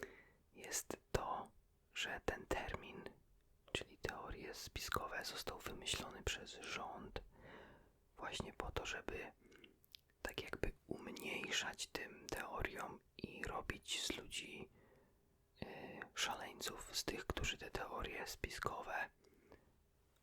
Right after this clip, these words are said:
podają dalej. Wiecie, o co chodzi, nie? Także różne matactwa mogą się tam dziać. No więc przejdźmy już do pierwszej teorii.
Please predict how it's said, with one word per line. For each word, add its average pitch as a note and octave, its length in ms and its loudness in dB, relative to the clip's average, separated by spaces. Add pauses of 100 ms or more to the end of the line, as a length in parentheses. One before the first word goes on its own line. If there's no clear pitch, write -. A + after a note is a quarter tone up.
podają - 440 0
dalej. - 460 2 (360)
Wiecie, - 320 -4
o - 40 -12
co - 180 -6
chodzi, - 340 -8
nie? - 240 -2 (1300)
Także - 300 0
różne - 520 0 (520)
matactwa - 640 2
mogą - 400 -2
się - 140 0
tam - 240 2
dziać. - 440 0 (1200)
No - 80 -2
więc - 280 -2
przejdźmy - 560 2
już - 280 0
do - 380 -2 (1500)
pierwszej - 480 2
teorii. - 500 0